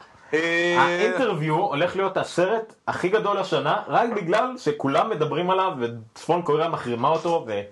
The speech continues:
Speaker 2: ה-,
Speaker 1: איימו
Speaker 2: השאר-
Speaker 1: להם על החיים
Speaker 2: לא,
Speaker 1: עכשיו,
Speaker 2: כן,
Speaker 1: הם לא
Speaker 2: בארבע
Speaker 1: באו
Speaker 2: בתי,
Speaker 1: לזה.
Speaker 2: ארבע בתי קולנוע לא יקרינו אותו,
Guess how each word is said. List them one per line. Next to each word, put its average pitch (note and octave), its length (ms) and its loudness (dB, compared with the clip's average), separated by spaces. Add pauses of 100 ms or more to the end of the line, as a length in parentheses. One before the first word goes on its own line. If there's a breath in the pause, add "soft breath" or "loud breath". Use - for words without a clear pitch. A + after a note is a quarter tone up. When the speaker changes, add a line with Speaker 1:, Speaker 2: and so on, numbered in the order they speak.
(540 loud breath)
Speaker 2:
ה-, - 260 0
Speaker 1:
איימו D3+ 240 0
Speaker 2:
השאר- G#3 160 6
Speaker 1:
להם C4+ 100 0
על C4+ 100 2
החיים C4+ 360 2
Speaker 2:
לא, C4+ 120 6
Speaker 1:
עכשיו, C4 180 2
Speaker 2:
כן, - 60 2
Speaker 1:
הם - 60 0
לא - 80 0
Speaker 2:
בארבע D#4 440 4
Speaker 1:
באו E4 160 4
Speaker 2:
בתי, D#4 140 2
Speaker 1:
לזה. F#3 160 4
Speaker 2:
ארבע A#3+ 260 2
בתי G#3 320 -2
קולנוע F#3 380 2
לא F3+ 240 0
יקרינו G3 440 0
אותו, C#3+ 360 -2